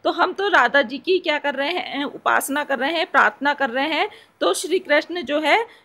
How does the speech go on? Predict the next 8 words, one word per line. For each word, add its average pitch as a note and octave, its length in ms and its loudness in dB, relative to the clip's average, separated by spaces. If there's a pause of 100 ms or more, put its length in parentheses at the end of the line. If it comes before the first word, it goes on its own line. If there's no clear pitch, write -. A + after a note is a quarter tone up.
(120)
वो D#4+ 340 2
प्रसन्न E4+ 360 0
होकर D#4 420 2
हमारी A#3+ 500 0
भी F4+ 160 4
भवबाधा F#3+ 500 0
को - 160 -2
दूर C4 280 0